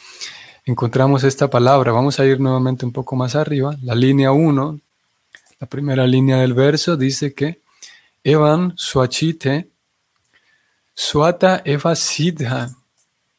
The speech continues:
Siddha, ¿ustedes recuerdan? Hace un par de días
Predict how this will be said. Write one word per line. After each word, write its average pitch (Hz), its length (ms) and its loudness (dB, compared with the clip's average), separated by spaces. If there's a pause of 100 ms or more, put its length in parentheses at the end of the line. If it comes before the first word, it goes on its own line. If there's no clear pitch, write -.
(240)
Siddha, 147 520 -4
¿ustedes 147 320 0
recuerdan? 151 520 2
Hace 135 220 -2
un 135 100 -4
par 135 180 -2
de 131 140 0
días 131 360 -2